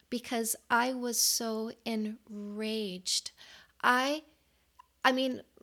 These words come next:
my first relationship when I left home was an abusive one. So I was with somebody who hit me, who dragged me around by my hair, who choked me, who put a pillow over my face.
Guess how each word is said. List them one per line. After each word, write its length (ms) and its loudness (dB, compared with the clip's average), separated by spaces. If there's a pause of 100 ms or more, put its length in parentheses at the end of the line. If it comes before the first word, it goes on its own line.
(160)
my 220 -2
first 320 -4
relationship 680 0
when 240 -4
I 60 -2
left 240 -4
home 300 -6 (480)
was 260 -2
an 140 0
abusive 560 -4
one. 300 -10 (340)
So 160 -4
I 20 0
was 220 -2
with 120 -2
somebody 580 -4 (160)
who 140 -6
hit 240 -4
me, 280 -6 (260)
who 140 -6
dragged 280 -2
me 140 0
around 220 -2
by 100 -2
my 160 0
hair, 340 -4
who 100 -6
choked 260 -6
me, 160 -6 (200)
who 120 -8
put 240 -6
a 40 -6
pillow 480 -4
over 220 -2
my 200 -4
face. 400 -4